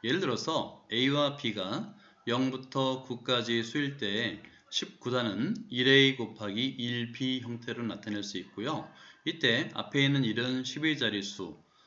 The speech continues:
뒤에 있는 A와 B는 일의 자리수를 말합니다. 중요한 것은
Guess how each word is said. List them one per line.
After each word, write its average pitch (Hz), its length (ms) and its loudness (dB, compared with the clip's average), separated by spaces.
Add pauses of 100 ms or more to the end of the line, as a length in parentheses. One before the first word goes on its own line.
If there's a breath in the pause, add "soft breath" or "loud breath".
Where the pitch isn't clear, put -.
(140 soft breath)
뒤에 127 220 4
있는 123 340 0
A와 123 520 2
B는 104 560 -2
일의 117 260 0
자리수를 107 560 -2
말합니다. 92 600 -6 (1400 loud breath)
중요한 139 440 4
것은 113 500 0